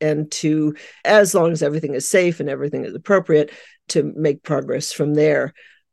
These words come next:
I think having adoptee mentors, having adopted adults in their lives, being able as an adoptive parent to say, give them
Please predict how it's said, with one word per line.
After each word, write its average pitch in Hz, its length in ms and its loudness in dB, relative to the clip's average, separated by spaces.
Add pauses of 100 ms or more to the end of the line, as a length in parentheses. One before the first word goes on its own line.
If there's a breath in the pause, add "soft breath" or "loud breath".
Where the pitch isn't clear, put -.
(140)
I 185 200 2
think 185 280 2
having 185 500 2
adoptee 165 520 0
mentors, 202 600 0
having 156 280 -4
adopted 156 560 -2
adults 151 500 -4
in 196 80 -6
their 180 180 -4
lives, 175 480 -2 (380 loud breath)
being 170 240 4
able 175 360 4
as 160 240 -2
an 160 60 -2
adoptive 156 460 -2
parent 165 440 2
to 165 80 -8
say, 165 680 4 (160)
give 165 220 -2
them 151 320 -2